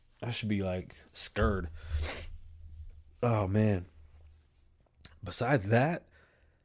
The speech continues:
uh, Joe Biden's losing his fucking mind. I think that guy's fucking nuts, dude. That dude's fucking nuts. Uh, I don't know what the fuck their plan is over there at the Democrat side. That's pretty fucking scary.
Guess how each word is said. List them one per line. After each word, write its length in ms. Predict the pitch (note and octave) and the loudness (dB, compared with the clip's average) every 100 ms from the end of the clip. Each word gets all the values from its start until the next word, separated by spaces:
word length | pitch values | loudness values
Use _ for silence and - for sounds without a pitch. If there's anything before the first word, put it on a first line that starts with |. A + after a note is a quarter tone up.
| _ _ _ _ - | _ _ _ _ 0
uh, 300 | A2 G#2 F2 | 2 2 4
Joe 240 | A2+ C#3 | 6 8
Biden's 400 | B2 D#3 A#2 G2 | 8 6 6 6
losing 180 | A2+ G2+ | 6 6
his 120 | G2 | 2
fucking 400 | - C3 - G2 | 4 4 6 2
mind. 360 | G#2+ C3 G#2+ A2 | 2 2 2 4
I 40 | |
think 160 | C#3+ G2+ | 4 4
that 120 | G2 | 6
guy's 220 | G2 F#2 | 4 4
fucking 360 | - F#2 G#2 F#2 | 2 2 2 2
nuts, 300 | A2+ F#2+ - | 2 2 0
dude. 280 | G2+ F#2 - - - - - - | 2 0 -4 -20 -20 -20 -4 2
That 240 | C3 A#2+ | 4 8
dude's 240 | B2+ G#2+ | 8 6
fucking 640 | - - - - A#2 A2 E2 | 2 2 2 4 2 2 0
nuts. 680 | G#2 A2 A2 G#2 - - - - - - - - | 2 2 2 0 -6 -8 -10 -12 -16 -18 -12 -2
Uh, 380 | G#2 F#2+ F2+ - _ - - - - - - - _ _ - - - - - | 2 2 2 -2 _ -20 -20 -20 -20 -20 -20 -20 _ _ -20 -20 -16 -12 -2
I 200 | G2+ A#2+ | 4 8
don't 120 | A2+ | 8
know 100 | G2 | 6
what 340 | F2 A2+ A2 - | 6 8 8 6
the 60 | |
fuck 280 | - F#2 F2+ | 2 2 2
their 100 | F#2 | -2
plan 280 | - G2 G2 | 0 0 2
is 160 | F#2+ | 0
over 220 | G2 F#2 G2 | 0 0 0
there 200 | G#2 G2+ | 2 0
at 100 | F2+ | -2
the 60 | |
Democrat 520 | F2+ A2 G#2 - G#2+ | 0 0 0 0 0
side. 360 | - C3 B2 A2+ | 4 4 4 4
That's 180 | C#3 C#3 | 0 0
pretty 220 | D3 C3+ | 0 0
fucking 280 | A#2 C#3 A#2+ | 0 -2 -2
scary. 480 | - C3 B2+ A2+ | 0 2 4 2